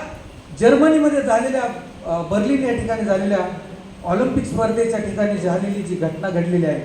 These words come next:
त्या घटनेबद्दल मी आपल्याला सर्वांना सांगू इच्छितो. जर्मनीचे जे काय हिटलर आहेत, ज्यांना ॲडॉल्फ हिटलर असे म्हणले जाते, हे बादशाह त्या ठिकाणी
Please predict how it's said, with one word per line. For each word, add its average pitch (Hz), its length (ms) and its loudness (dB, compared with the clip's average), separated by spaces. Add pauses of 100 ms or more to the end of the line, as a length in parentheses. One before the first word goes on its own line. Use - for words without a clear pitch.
(320)
त्या 185 100 -6
घटनेबद्दल 185 680 -4
मी 180 80 -4
आपल्याला 165 420 -4
सर्वांना 151 400 -6
सांगू 147 300 -4
इच्छितो. 180 420 -6 (1600)
जर्मनीचे 277 640 6 (400)
जे 208 60 -4
काय 220 420 2 (1080)
हिटलर 240 360 6
आहेत, 190 320 4
ज्यांना 208 420 -2 (480)
ॲडॉल्फ 247 500 0
हिटलर 220 360 2
असे 208 220 2
म्हणले 196 320 -4
जाते, 160 400 -6 (1120)
हे 247 200 6
बादशाह 226 560 2
त्या 220 100 0
ठिकाणी 214 580 -2